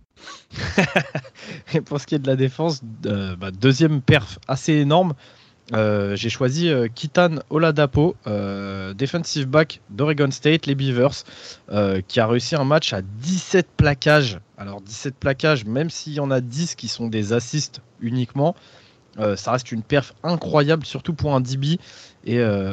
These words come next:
et comme vous le disiez, Gus, tout à l'heure, euh, les Beavers qui ont vraiment rien lâché contre, contre Oregon et qui ont cru tout le match, bah, je trouve que c'est peut-être une des plus belles représentations de voir un de tes D B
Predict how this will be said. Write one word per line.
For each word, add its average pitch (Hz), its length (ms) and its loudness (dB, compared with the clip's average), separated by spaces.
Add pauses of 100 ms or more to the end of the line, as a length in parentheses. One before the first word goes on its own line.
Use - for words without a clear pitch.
et 127 120 0
comme 151 180 2
vous 143 100 -2
le 143 60 -2
disiez, 139 260 0
Gus, 143 220 -2
tout 123 220 -10
à 131 80 4
l'heure, 147 200 2
euh, 95 460 0
les 120 160 0
Beavers 135 400 0
qui - 100 -8
ont 107 80 0
vraiment 117 280 0
rien 123 240 2
lâché 139 300 2
contre, 107 520 -4
contre - 240 -8
Oregon 139 380 2
et 117 60 0
qui - 140 -10
ont 113 140 0
cru 135 240 -6
tout 139 160 -6
le 135 80 0
match, 147 260 4 (540)
bah, 110 140 2
je - 100 -6
trouve 147 180 -4
que 127 220 0
c'est 120 580 0
peut-être 139 460 0
une 135 80 0
des 123 100 0
plus 123 160 -6
belles 139 140 4
représentations 127 760 2
de 131 60 -2
voir 123 200 4
un 127 80 4
de 127 40 2
tes 127 160 0
D 117 140 -2
B 127 100 -2